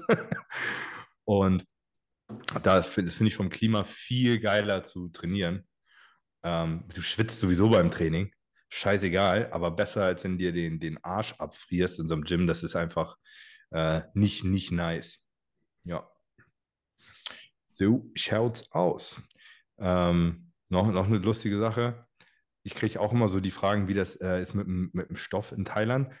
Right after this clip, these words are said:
Das Beste ist, mir hat letztens einer geschrieben, ob er seinen Stoff mit nach Thailand nehmen kann. Hab ich ihn kurz gefragt, ob er geistig behindert ist, weil man kriegt in Thailand halt einfach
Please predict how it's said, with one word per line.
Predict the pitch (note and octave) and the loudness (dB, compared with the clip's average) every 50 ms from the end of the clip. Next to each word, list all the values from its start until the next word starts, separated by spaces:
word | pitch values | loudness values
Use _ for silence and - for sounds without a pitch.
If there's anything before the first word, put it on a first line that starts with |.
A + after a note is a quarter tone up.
| - _ | -20 _
Das | _ _ - | _ _ -2
Beste | G2 G#2 - - - G#2 | -2 -2 0 0 -2 -2
ist, | G#2 - | -2 -2
mir | G#2+ G2 F2 F2 | -2 -2 -2 -2
hat | G2 F#2 | -4 -2
letztens | F#2+ G#2 G2 - G#2+ F#2 | -2 -4 -4 -4 -6 -6
einer | - F#2 F#2+ F#2+ F2+ | -4 -2 -2 -2 -2
geschrieben, | E2+ - - G2 G2 G#2+ F#2 | -4 -6 -6 -6 -4 -4 -4
ob | E2+ - | -4 -4
er | F2+ | -2
seinen | E2+ F2 E2+ | -2 -2 -2
Stoff | - - - F#2+ - - | -4 -4 -6 -6 -6 -6
mit | G2 F#2 D#2+ | -8 -6 -6
nach | E2 D#2+ - | -8 -8 -8
Thailand | - - - F#2 G2+ A2 A2+ A2+ | -6 -2 0 0 2 2 4 4
nehmen | G#2+ A2+ A#2+ B2 | 4 4 4 2
kann. | A#2 - - C3 C#3 C#3 C3+ - - - - - _ - | 0 -2 -2 -2 -2 -2 -4 -8 -18 -20 -20 -20 _ -12
Hab | F2 - | -10 -6
ich | - | -4
ihn | F#2 | -2
kurz | E2 G2+ F#2+ - - | -2 -2 -2 -2 -4
gefragt, | - - - - G2 - - | -10 -6 -4 -4 -2 -2 0
ob | F2+ F2 | 0 0
er | F2 | 2
geistig | F2+ F2+ F2+ - - - - | 2 2 2 0 -4 -10 -10
behindert | - D2 D2 - F#2 F#2+ G#2 A#2 B2 - - | -8 -8 -6 -2 0 2 2 2 2 2 0
ist, | D3 C#3 C3+ - - | -2 -2 -2 0 2
weil | F2 E2+ | 2 2
man | E2+ E2 D#2+ D#2+ E2 | 2 0 0 -2 -6
kriegt | - - G#2+ - - | -6 -6 -6 -4 -4
in | A2+ G#2+ | -4 -2
Thailand | - A2 A2 A#2 A#2+ A2+ - | 0 2 2 2 2 2 2
halt | B2+ B2+ B2+ | 2 2 2
einfach | A2 A#2 A2 - G#2+ - | 2 0 -2 -4 -6 -8